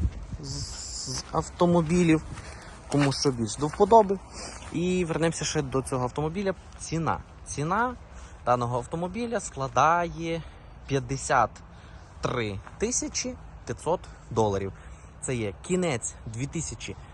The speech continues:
дев'ятнадцятого року, модельний двадцятий, експлуатаційний двадцятий.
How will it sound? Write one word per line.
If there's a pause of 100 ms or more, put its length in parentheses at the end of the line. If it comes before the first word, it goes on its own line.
(180)
дев'ятнадцятого
року,
модельний
двадцятий,
експлуатаційний
двадцятий.